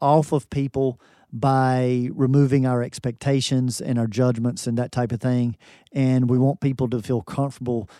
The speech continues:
to fail, because failing is part of learning.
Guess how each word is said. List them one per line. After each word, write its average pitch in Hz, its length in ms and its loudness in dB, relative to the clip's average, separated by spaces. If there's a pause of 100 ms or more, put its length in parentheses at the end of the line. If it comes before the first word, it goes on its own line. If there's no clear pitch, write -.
(120)
to 123 120 -6
fail, 120 640 -2
because 120 380 -6
failing 120 400 -4
is 113 100 -6
part 120 400 -4
of 113 220 -6
learning. 107 420 -4